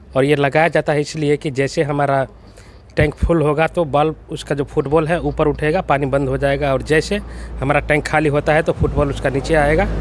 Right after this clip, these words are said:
और pump हमारा चालू हो जाएगा। तो ये टैंक का अंदर लगाया जाता है और automatic बंद करने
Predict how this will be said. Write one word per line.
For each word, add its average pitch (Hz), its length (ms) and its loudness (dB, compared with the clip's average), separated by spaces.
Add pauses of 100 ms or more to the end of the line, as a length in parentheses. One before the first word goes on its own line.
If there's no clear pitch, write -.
(480)
और 131 160 2 (800)
pump 156 180 2
हमारा 151 240 2
चालू 143 280 0
हो 120 100 -2
जाएगा। 107 280 -4 (680)
तो - 80 0
ये - 20 -2
टैंक 165 280 0
का 160 140 2
अंदर 156 200 -2
लगाया 139 300 2
जाता 127 280 -2
है 175 200 -2
और 139 180 0
automatic 135 480 -2
बंद 131 180 -2
करने 131 340 -2